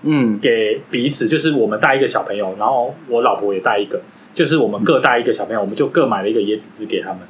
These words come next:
Speaker 2: 所以他们的第一件事情是，诶，我的这一个大哥哥大姐姐会买饮料给我，可是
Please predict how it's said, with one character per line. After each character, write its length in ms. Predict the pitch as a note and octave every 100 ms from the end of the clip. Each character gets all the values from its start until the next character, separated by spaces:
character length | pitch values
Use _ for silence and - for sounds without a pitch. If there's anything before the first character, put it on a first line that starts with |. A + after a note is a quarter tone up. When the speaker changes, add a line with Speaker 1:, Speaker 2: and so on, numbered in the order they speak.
| - - -
Speaker 2:
所 160 | - G#3
以 40 |
他 100 | F#3
们 100 | F#3+
的 60 | D3
第 160 | G3
一 40 | E3
件 160 | F3
事 160 | D3 F3
情 220 | - A2
是， 300 | - D#3+ A2+ - - - -
诶， 240 | F3+ G#3+ G#3+ -
我 140 | C#3
的 120 | C3+
这 140 | C#3 G3
一 160 | G3+
个 280 | F3+ D#3 C3+
大 140 | F#3+ E3
哥 100 | D#3+
哥 120 | E3+
大 140 | E3+
姐 100 | C#3
姐 140 | A#2+ A2+
会 140 | F3
买 180 | C3+ C3+
饮 100 | A#2
料 140 | C#3+
给 180 | C3+ B2
我， 160 | B2 G#2
可 120 |
是 100 | B2